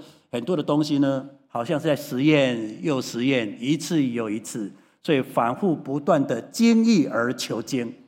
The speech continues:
那是人的世界啊。所以当过你不断的操练，不断的操练，你就会很，变成很纯、很熟。所以一个部队不断的在这样的演训的时候，你会变成一个精锐、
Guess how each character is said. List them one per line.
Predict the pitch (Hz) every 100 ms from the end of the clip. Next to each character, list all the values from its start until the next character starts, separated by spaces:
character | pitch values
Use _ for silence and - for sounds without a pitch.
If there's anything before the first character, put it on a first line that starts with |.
| _ _ _
那 | - 247
是 | 269
人 | 208 139 123
的 | 135
世 | - 135
界 | - 131 98
啊。 | 87 _ _ _ _ _ _
所 | -
以 | 240
当 | 240 226
过 | 226 175
你 | 135
不 | -
断 | 190 254
的 | 180 156
操 | - 214
练， | 202 190
不 | 170
断 | 196
的 | 185
操 | 165 196
练， | 190 190 190 -
你 |
就 | 175 214
会 | 202
很， | 156 131 - -
变 | 202
成 | 151 139 139 -
很 | - 131 120
纯、 | - 127 139 170 - -
很 | - 135
熟。 | 131 - 127 143 143 - _ _ _
所 | -
以 | 160
一 |
个 | 165
部 | 165 175
队 | 180 135 - - -
不 | 165 233
断 | 240 190
的 | -
在 | 202
这 | 180
样 | 185
的 | 156
演 | 165 151 135
训 | 208
的 | 147
时 | 160
候， | 160
你 | 127
会 | 156
变 | 156 160
成 | 131
一 | 147
个 | 127
精 | - 220 208 208 180
锐、 | 208 156